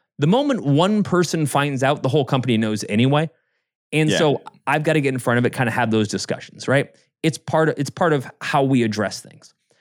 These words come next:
Speaker 2: Yeah.
Speaker 1: Here's the more important part. The more important part is I have to be responsible for explaining and, and educating,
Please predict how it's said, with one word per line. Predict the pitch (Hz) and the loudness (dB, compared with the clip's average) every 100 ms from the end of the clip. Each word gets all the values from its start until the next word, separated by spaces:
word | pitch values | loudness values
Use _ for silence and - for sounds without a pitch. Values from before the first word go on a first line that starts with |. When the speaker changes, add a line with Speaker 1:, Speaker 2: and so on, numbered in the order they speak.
| _ | _
Speaker 2:
Yeah. | 143 | 2
Speaker 1:
Here's | 214 285 202 | 4 2 0
the | |
more | 180 170 | 0 2
important | 113 101 85 - | 0 -4 -6 -8
part. | - - - _ - | -12 -12 -20 _ -4
The | |
more | 175 254 | 0 2
important | 220 - 120 120 | 2 0 0 0
part | 117 113 | 0 2
is | 107 - _ - _ _ _ | 0 -4 _ -20 _ _ _
I | 156 233 | -2 0
have | 220 202 | 2 0
to | - | -2
be | 131 | 0
responsible | 123 117 - 104 107 - 101 107 - - _ _ | 2 2 0 -2 -4 -6 -6 -6 -8 -20 _ _
for | - 147 | 0 0
explaining | 135 - - 202 185 120 127 - _ | 0 -4 -2 2 2 2 0 -8 _
and, | 135 131 123 | 0 2 2
and | 131 | 0
educating, | 151 202 151 143 123 113 113 | 0 2 0 2 2 0 -2